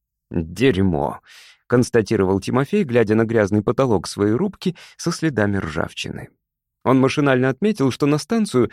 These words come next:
снова пробрались пауки и начали плести на потолке паутину.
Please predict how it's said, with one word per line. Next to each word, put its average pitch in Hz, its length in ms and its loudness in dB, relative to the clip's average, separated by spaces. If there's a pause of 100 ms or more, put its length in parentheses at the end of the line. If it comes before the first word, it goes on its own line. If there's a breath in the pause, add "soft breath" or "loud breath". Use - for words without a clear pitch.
(180 loud breath)
снова 185 360 0
пробрались 170 560 0
пауки 147 440 0
и 110 60 2
начали 131 320 0
плести 135 360 -2
на 123 100 2
потолке 135 460 -2
паутину. 170 760 -4